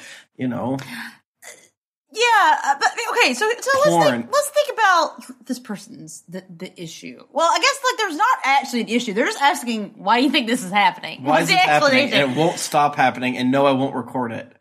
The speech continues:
Speaker 2: <laughs> Don't worry about
Speaker 1: Don't
Speaker 2: it.
Speaker 1: worry about it.
Speaker 2: Trust
Speaker 1: It's still,
Speaker 2: me.
Speaker 1: it's still happening. In fact, it happened a lot more when I gave it to my friend, who lives in Canada, by the way.
Speaker 2: <laughs> Yeah.
Speaker 1: Oh, I can't, I can't do the banish water orrery test because my friend has the,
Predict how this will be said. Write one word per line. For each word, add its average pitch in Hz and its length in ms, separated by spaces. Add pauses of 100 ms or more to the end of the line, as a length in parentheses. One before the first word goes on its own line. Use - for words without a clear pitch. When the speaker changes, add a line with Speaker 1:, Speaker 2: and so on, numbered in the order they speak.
Speaker 2:
<laughs> 170 1500
Don't 277 600 (520)
worry 254 500
about 208 340
Speaker 1:
Don't 170 140
Speaker 2:
it. 147 40
Speaker 1:
worry 143 180
about 113 240
it. - 40
Speaker 2:
Trust - 260
Speaker 1:
It's 247 100
still, 170 200
Speaker 2:
me. - 60 (180)
Speaker 1:
it's 165 160
still 214 200
happening. 233 400
In 220 100
fact, 196 320
it 160 60
happened 190 360
a 156 60
lot 147 280
more 147 320
when 143 100
I 131 80
gave 127 180
it 123 80
to 131 60
my 117 140
friend, 117 360 (120)
who 185 80
lives 190 180
in 139 80
Canada, 131 380
by - 120
the - 100
way. - 120 (140)
Speaker 2:
<laughs> 262 60 (640)
Yeah. - 80 (260)
Speaker 1:
Oh, 160 120
I 165 100
can't, 170 460
I 170 100
can't 185 340
do 190 120
the 160 100
banish 151 540 (260)
water 147 420
orrery 139 640
test 120 380
because 127 240
my 123 120
friend 135 280
has 120 220
the, 113 200